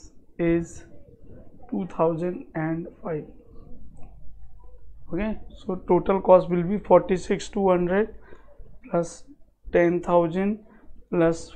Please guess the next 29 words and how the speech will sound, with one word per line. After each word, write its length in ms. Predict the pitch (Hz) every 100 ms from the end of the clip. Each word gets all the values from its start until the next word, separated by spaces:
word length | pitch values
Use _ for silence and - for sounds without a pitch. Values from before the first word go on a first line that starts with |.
| -
five 420 | 175 175 185 208 202 - - - - -
three 160 | - 175 165
four 160 | 202 175
double 420 | 156 165 170 170 165
zero 240 | 185 196 208 220 - - - - -
two 140 | 180 170
thousand 420 | 165 165 151 170 254 160
and 200 | 175 180 -
five, 180 | 165 147 - - - - -
sixty-six 840 | - 196 196 - 220 - 202 - - - -
six 260 | - 190 - 180
zero 220 | 170 196 - -
five। 180 | 131 - - - - - _ - - - - - - - - -
ये 60 | 170
आपका 260 | 156 - 202
टोटल 200 | 175 170
आ 120 | 165 156
रहा 80 | 175
है 60 |
सिक्सटी 460 | 180 - 180 - 202 -
सिक्स 200 | 190 - - - - - -
सिक्स 280 | - 170 -
ज़ीरो 200 | 180 170 180
फ़ाइव, 180 | - 143 - - - _ _ -
सिक्सटी 400 | - 185 - 208
सिक्स 340 | 190 - 190 - - - - -
सिक्स 280 | 185 - -
ज़ीरो 220 | - - -
फ़ाइव 340 | 185 175 208